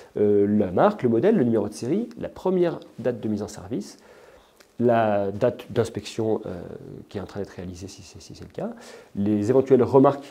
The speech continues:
qui auraient pu être formulées lors de l'inspection, par exemple, attention, traces de, de, de corrosion naissante sur une partie métallique,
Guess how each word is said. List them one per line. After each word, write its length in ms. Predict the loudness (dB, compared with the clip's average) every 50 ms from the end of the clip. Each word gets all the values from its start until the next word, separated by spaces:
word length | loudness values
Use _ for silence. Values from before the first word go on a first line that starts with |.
| -20 -12
qui 60 | -8 -8
auraient 100 | -6 -6
pu 60 | -8
être 80 | -8
formulées 340 | -6 -6 -6 -4 -2 -2 -2
lors 140 | -2 -2 -4
de 60 | -4
l'inspection, 420 | -8 -10 -12 -16 -8 -6 -6 -4 -4
par 180 | -6 -10 -12
exemple, 240 | -8 -8 -8 -8 -8
attention, 400 | -12 -10 -10 -10 -8 -6 -6 -6 -6
traces 280 | -6 -4 -6 -6 -6 -4
de, 380 | -2 -2 0 0 0 0 -2 -4
de, 280 | -4 -6 -6 -6 -6
de 120 | -8 -10 -12
corrosion 640 | -10 -8 -6 -4 -4 -2 0 2 2 4 4 4 4
naissante 420 | 4 2 2 0 -2 -2 -4 -4
sur 280 | -8 -10 -12 -10 -10 -8 -10
une 80 | -10
partie 240 | -10 -12 -12 -10 -10
métallique, 360 | -6 -2 -2 -2 -2 -4 -8